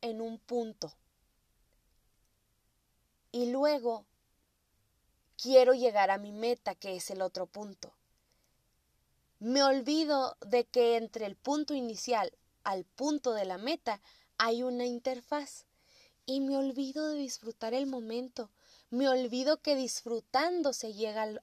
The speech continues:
al, hacia la meta. Cada mañana nos levantamos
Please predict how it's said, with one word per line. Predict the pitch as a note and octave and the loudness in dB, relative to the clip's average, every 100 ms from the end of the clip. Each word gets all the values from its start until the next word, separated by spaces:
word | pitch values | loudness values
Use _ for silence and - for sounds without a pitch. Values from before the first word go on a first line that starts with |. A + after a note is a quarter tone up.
| - | -8
al, | G3+ G3 - | -8 -8 -8
hacia | G3 - F#3 | -8 -6 -4
la | F3 E3 | -4 -6
meta. | E3 D#3 - - _ _ _ _ _ _ _ _ _ _ _ _ _ _ _ _ _ _ _ _ _ _ _ _ _ _ _ _ _ _ _ _ _ _ _ _ _ _ _ - | -8 -12 -16 -20 _ _ _ _ _ _ _ _ _ _ _ _ _ _ _ _ _ _ _ _ _ _ _ _ _ _ _ _ _ _ _ _ _ _ _ _ _ _ _ 0
Cada | C4 C#4+ E4 | 2 4 2
mañana | D#4+ C4 B3+ C#4 D4+ B3+ A3+ G#3+ _ _ _ | 0 -2 -4 -2 -2 -4 -8 -14 _ _ _
nos | A#3 B3 | -2 0
levantamos | A#3 A#3 G#3+ G#3 - A#3+ C4+ D4 | 2 0 -2 -8 -4 -2 -2 -6